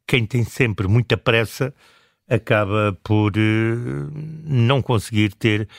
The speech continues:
o esclarecimento necessário para construir aquilo que de facto quer, que é, eh, um resultado que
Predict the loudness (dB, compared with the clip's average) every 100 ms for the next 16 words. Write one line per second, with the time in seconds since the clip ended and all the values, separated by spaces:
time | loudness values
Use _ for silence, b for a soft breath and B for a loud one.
0 | B B _ -4 0 -2 0 0 2 0
1 | -2 -4 -2 0 -2 -4 -4 -2 0 -2
2 | -2 0 0 -2 -4 B B B _ 0
3 | 0 0 0 2 2 0 -2 -2 -2 -4
4 | -8 -4 -4 -6 -8 -6 -6 -8 -6 -8
5 | -10 -14 -20 -20 _ _ _ _ _ _
6 | 0 0 0 -6 b b b b b _
7 | 0 2 4 2 -2 -8 -12 -12 -4 2
8 | 4 4 0 -2 2 0 2 -2 -6 -8
9 | -8 0 0 0